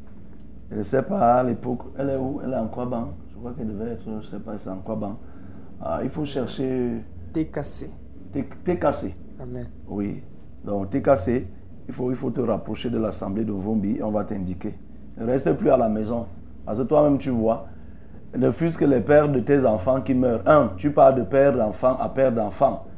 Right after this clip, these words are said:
Speaker 1: Et chaque fois, ils meurent, ainsi de suite. Et donc, tu ne peux pas rester en l'état. Il faut venir dès demain. Il y a les programmes à dix-sept heures trente et dimanche. Bref, il faut donner ta vie au Seigneur. Ne continue pas cette vie.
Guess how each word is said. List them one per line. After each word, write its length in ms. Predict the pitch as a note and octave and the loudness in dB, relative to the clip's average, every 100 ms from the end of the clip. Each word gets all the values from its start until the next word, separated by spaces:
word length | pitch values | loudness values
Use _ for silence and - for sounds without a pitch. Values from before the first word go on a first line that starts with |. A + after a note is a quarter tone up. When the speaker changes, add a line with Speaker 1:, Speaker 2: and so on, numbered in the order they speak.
| - - | -14 -8
Speaker 1:
Et 100 | A2 | 0
chaque 260 | C3+ C3+ C3+ | 4 4 4
fois, 200 | B2 A#2 | 0 2
ils 120 | B2 | 4
meurent, 340 | A#2 A#2 C3 - - - - - | 4 4 2 -2 -12 -14 -14 -8
ainsi 280 | A2+ A2+ - | -6 -4 -2
de 100 | B2 | -2
suite. 400 | G#2+ - F#2+ - - - - - | -2 -6 -8 -10 -14 -14 -14 -8
Et 140 | - G#2 | -4 0
donc, 220 | G#2+ A#2 | 0 0
tu 80 | D3+ | 0
ne 40 | |
peux 140 | B2+ D3+ | 0 8
pas 160 | C3+ | 8
rester 560 | A#2+ G2+ - C3 D3 - - - | 8 2 0 2 0 -4 -8 -4
en 120 | A#2+ | 0
l'état. 540 | A#2 - C#3+ - - - - - - - | 0 6 8 6 2 -10 -12 -14 -12 -10
Il 60 | |
faut 140 | A#2+ B2 | -2 0
venir 500 | A2+ A2+ C3+ A#2+ E2+ - - - - - | 4 6 8 6 2 -10 -12 -12 -12 -4
dès 320 | G#2 A#2+ B2+ | 4 6 6
demain. 520 | A2+ A2 A#2+ B2 D#3 - - - - - | 4 2 4 4 0 -6 -12 -12 -14 -8
Il 60 | A2 | -2
y 40 | |
a 240 | A2+ A2 G#2+ | 2 2 2
les 140 | G2+ | 0
programmes 400 | - F#2 G#2 G#2+ | -4 -2 2 2
à 80 | F#2 | 0
dix-sept 360 | F2+ A2 G2+ | -2 -4 -4
heures 100 | G#2 | -4
trente 260 | F2 G2+ G2 | -4 -6 -4
et 60 | F#2+ | -6
dimanche. 340 | F#2 G2 F2 | -4 -4 4
Bref, 300 | C3 D3+ - | 8 8 6
il 60 | - | -2
faut 120 | F3 | 0
donner 240 | C3+ C3 | 2 0
ta 120 | - G#2 | 0 0
vie 140 | A2 | -2
au 100 | A2+ | -2
Seigneur. 360 | - G2+ G#2+ G2 | -4 -4 -4 -6
Ne 60 | |
continue 420 | A2 A2+ G2 A2 | -6 -8 -6 -6
pas 160 | C#3 A#2+ | -2 -4
cette 240 | - G2 | -4 -6
vie. 220 | A2+ G2+ | -6 -6